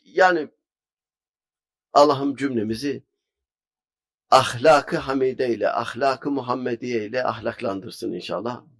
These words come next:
Dostların ahlakıyla ahlaklandırsın. Hakkınızı helal edin uzattıysam. Ama bu mektubu uzun okumamız lazım. Fırsat olursa inşallah devamını okuruz. İlâ şerefin nebiyyi ve âlihi ve ashabihi ve meşayihina ve ilâ arvâhi cemî'in ve ilâ ruhi şeyhina İmâm Rabbâ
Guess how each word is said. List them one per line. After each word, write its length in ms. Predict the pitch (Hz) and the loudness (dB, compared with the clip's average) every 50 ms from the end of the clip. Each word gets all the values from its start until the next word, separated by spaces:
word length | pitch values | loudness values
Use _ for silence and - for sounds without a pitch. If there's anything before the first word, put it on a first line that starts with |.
| - | 0
Dostların 500 | 127 131 123 - - - 139 131 135 131 | 2 2 2 2 -2 -2 0 0 0 0
ahlakıyla 580 | 123 107 104 107 120 110 110 - 113 110 101 98 | -2 -4 -4 -2 -4 -4 -2 -2 -4 -2 -2 -2
ahlaklandırsın. 760 | 95 90 90 90 - 113 98 92 92 101 - - 131 127 117 _ _ _ - | -2 -4 -6 -6 -6 -6 -6 -6 -6 -10 -10 -10 -12 -12 -12 _ _ _ -2
Hakkınızı 440 | 127 127 - - 139 131 113 123 | -2 -2 -2 -4 -6 -6 -4 -4
helal 260 | 120 120 120 117 107 104 | -4 -2 -2 -2 -2 -4
edin 220 | 101 110 110 104 | -6 -8 -8 -10
uzattıysam. 680 | 104 98 104 104 95 - - 101 98 - - 135 131 - _ _ _ _ _ _ _ _ | -8 -8 -8 -10 -10 -8 -8 -8 -6 -4 -6 -6 -6 -8 _ _ _ _ _ _ _ _
Ama 320 | - 123 131 139 135 113 | -2 0 0 2 0 -2
bu 80 | 131 135 | -4 -6
mektubu 360 | 139 131 113 - - 123 135 | -6 -6 -6 -8 -12 -12 -10
uzun 380 | 147 139 113 135 131 117 - - - - | -10 -8 -6 -4 -4 -4 -4 -6 -8 -12
okumamız 520 | - 113 - - 123 127 123 127 117 101 113 | -12 -10 -6 -4 -2 0 0 0 -2 -4 -2
lazım. 340 | 104 98 101 - 143 151 | -2 -2 -2 -2 -4 -6
Fırsat 360 | 143 - 131 - - 120 - 127 | -6 -8 -12 -12 -12 -10 -10 -10
olursa 460 | 123 113 107 98 - 139 143 - - - - | -10 -10 -10 -12 -10 -8 -8 -8 -8 -10 -10
inşallah 480 | - - - 107 113 117 123 123 - - _ _ _ _ _ _ _ - | -10 -8 -6 -4 -4 -4 -4 -6 -8 -12 _ _ _ _ _ _ _ 0
devamını 360 | 135 120 92 95 113 123 120 | 0 2 2 0 -2 -4 -6
okuruz. 440 | 107 101 - 101 101 95 - - _ _ _ _ _ _ _ _ _ _ _ _ _ _ _ _ - - - _ _ _ _ _ _ _ _ _ _ _ _ _ _ _ _ _ _ _ - | -6 -6 -8 -10 -12 -12 -12 -18 _ _ _ _ _ _ _ _ _ _ _ _ _ _ _ _ -18 -18 -18 _ _ _ _ _ _ _ _ _ _ _ _ _ _ _ _ _ _ _ 0
İlâ 240 | 127 117 113 110 104 | 4 6 6 4 4
şerefin 460 | - 113 117 110 104 - - - 117 | 0 -6 -8 -8 -10 -10 -10 -10 -10
nebiyyi 480 | 104 95 90 104 101 98 101 104 104 | -10 -10 -10 -12 -14 -14 -14 -12 -10
ve 100 | 104 104 | -8 -8
âlihi 580 | - - 110 107 101 95 - - 85 - - - | -8 -6 -6 -6 -6 -8 -10 -16 -16 -14 -12 -10
ve 120 | - - | -10 -12
ashabihi 600 | - - - - - 110 107 - - 117 - - | -12 -14 -16 -12 -10 -8 -8 -8 -10 -12 -14 -12
ve 60 | 104 101 | -12 -12
meşayihina 760 | 104 110 110 - - - 107 107 - - - 107 101 95 | -12 -12 -14 -16 -16 -18 -18 -18 -18 -16 -12 -12 -10 -10
ve 140 | 101 98 98 | -10 -10 -12
ilâ 120 | 98 104 - | -12 -14 -14
arvâhi 420 | - - 107 113 110 - - - | -14 -14 -14 -14 -16 -16 -20 -20
cemî'in 560 | _ - 120 113 - - - - - 120 120 | _ -20 -20 -20 -20 -20 -20 -20 -20 -16 -14
ve 60 | 110 | -14
ilâ 200 | 107 110 - - | -12 -12 -12 -12
ruhi 200 | - - - - | -12 -14 -16 -18
şeyhina 420 | - - - - - - - - - | -20 -20 -20 -20 -20 -20 -18 -18 -18
İmâm 240 | - - - - - | -18 -18 -20 -20 -20
Rabbâ 240 | - - - _ | -20 -20 -20 _